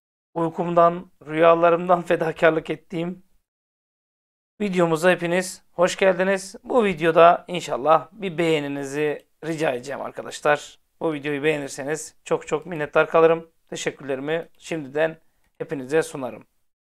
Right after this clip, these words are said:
Evet, Fenerbahçe transfer gündemi aslında enteresan ve dehşetül vahşet duyumların hepsi bu videoda.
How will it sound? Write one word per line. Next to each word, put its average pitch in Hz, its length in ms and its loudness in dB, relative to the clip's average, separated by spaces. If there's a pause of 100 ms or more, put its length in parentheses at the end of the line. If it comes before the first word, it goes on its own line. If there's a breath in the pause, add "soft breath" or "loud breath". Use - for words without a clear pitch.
(460)
Evet, 240 360 4
Fenerbahçe 208 920 6
transfer 170 680 4
gündemi 156 640 -2
aslında 156 480 -2
enteresan 147 880 -6 (560)
ve 170 340 4 (220)
dehşetül 151 640 -8
vahşet 143 460 -2
duyumların 147 540 -2
hepsi 185 400 -8
bu 170 120 -4
videoda. 143 460 -10